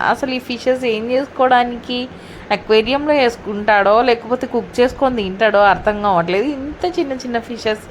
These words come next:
ఏం చేసుకోవడానికి పనికొస్తాయి? అసలు ఇవి ఫిషెస్ లాగే అనిపించట్లేదు నాకు, చూస్తుంటే వాటి మౌత్ కానీ వాటి తోక కానీ కొంచెం చాలా డిఫరెంట్గా ఉంది. Maybe సముద్రపు చేపలేమో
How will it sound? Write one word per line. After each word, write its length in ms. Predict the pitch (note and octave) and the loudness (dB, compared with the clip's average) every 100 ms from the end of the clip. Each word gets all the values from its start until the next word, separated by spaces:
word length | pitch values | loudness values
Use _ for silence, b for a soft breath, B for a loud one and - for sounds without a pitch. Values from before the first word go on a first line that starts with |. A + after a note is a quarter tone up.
| B B B A#3 | B B B -2
ఏం 240 | A#3+ C4+ | 0 2
చేసుకోవడానికి 520 | D4 - C#4+ C4+ B3+ | -2 0 4 4 4
పనికొస్తాయి? 600 | A#3+ A#3 A#3 B3 - A#3+ A#3 B B B B - - - - - - | 2 2 0 -4 0 -2 -2 B B B B -20 -18 -18 -16 -14 -4
అసలు 240 | A3 B3+ C#4 | 0 2 2
ఇవి 260 | C4+ C4+ | 2 -2
ఫిషెస్ 500 | C#4+ C4 - A#3+ A#3+ | -2 -4 2 2 2
లాగే 300 | C4 B3+ C4+ | 4 4 4
అనిపించట్లేదు 840 | C#4+ A#3+ A3+ C4 D#4 D4+ D4 C4 A#3 | 2 2 -4 -2 0 0 2 2 4
నాకు, 400 | G#3 G3+ G#3+ A3+ A#3 | 2 0 -4 -2 -2
చూస్తుంటే 460 | A#3 C4 B3 B3 | -2 -2 0 2
వాటి 480 | A#3+ A3 A3+ G#3+ G#3 - B B - | 2 2 0 -4 -6 -10 B B -4
మౌత్ 480 | G3+ G3 G#3 A#3 B3+ | 2 6 6 2 0
కానీ 760 | B3 A#3 G#3 G#3 G3+ G#3 G#3+ G#3 D2+ B2+ | 2 4 2 -2 -4 -6 -8 -12 -12 -6
వాటి 280 | G#3+ A#3+ A3+ A#3 | -2 -2 0 4
తోక 300 | G#3+ G#3+ C4 | 4 2 0
కానీ 360 | C4+ A3+ A3 | 2 2 0
కొంచెం 320 | A3 A3 A3+ A3 | -2 -2 -2 -2
చాలా 300 | G#3 F#3 G#3+ | 2 4 2
డిఫరెంట్గా 600 | A#3+ B3 - A3+ A#3 A3+ G3 | 0 -4 -2 -2 0 2 2
ఉంది. 260 | F3 G3 D#4+ - B B - | 0 -4 -6 -12 B B -8
Maybe 200 | G3 G3 A3 | -6 -4 -2
సముద్రపు 440 | G#3+ F3+ F#3 G3 G#3 | -2 0 -2 -4 0
చేపలేమో 460 | E3 E3+ E3 D3 | 0 0 -2 -2